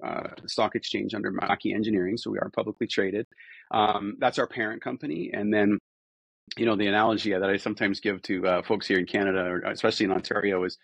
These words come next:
you know, we're sort of like, uh, Mamaki U S A is kinda like Brewers Retail is to the, to the, to the brewers. So if you, if you know that relationship, essentially they make the beer and then Brewers Retail distributes it. So that's Mamaki U S A's business. We're the distribution arm for Mamaki Engineering out of Japan.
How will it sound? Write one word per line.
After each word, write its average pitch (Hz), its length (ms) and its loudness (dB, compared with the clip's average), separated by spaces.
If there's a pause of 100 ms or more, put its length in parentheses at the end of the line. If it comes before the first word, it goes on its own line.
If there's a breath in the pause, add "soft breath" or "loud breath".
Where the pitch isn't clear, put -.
(280 soft breath)
you 113 80 0
know, 101 100 0
we're 101 120 0
sort 120 220 2
of 104 100 -2
like, 101 280 0
uh, 90 200 -2 (140)
Mamaki 104 340 0
U 104 180 2
S 92 140 -2
A 107 60 4
is 101 120 4
kinda 98 200 2
like 87 160 -4 (120)
Brewers 98 340 2
Retail 92 480 2
is 90 160 0
to - 140 -2
the, 82 200 0 (100)
to 98 100 0
the, 64 340 -6
to - 80 -8
the 98 80 4
brewers. 90 540 -2
So 95 160 2
if 90 120 -6
you, 98 120 -2 (260 loud breath)
if 110 80 -6
you 117 80 4
know 135 140 4
that 120 180 2
relationship, 117 560 -2
essentially 101 460 -4
they 107 180 4
make 117 240 2
the - 100 2
beer 101 200 2
and 95 80 0
then 90 100 -2
Brewers 98 420 -4
Retail 92 360 0
distributes 92 460 -6
it. 78 60 -6 (360 loud breath)
So 107 120 0
that's 110 200 4
Mamaki 101 380 2
U 98 200 -2
S 87 160 -4
A's 92 220 0
business. - 340 -6
We're 92 80 0
the 90 80 -2
distribution 95 640 2
arm 90 180 4
for - 120 -10
Mamaki 85 460 -2
Engineering 82 460 0
out 76 80 -6
of 73 60 -8
Japan. 87 480 -4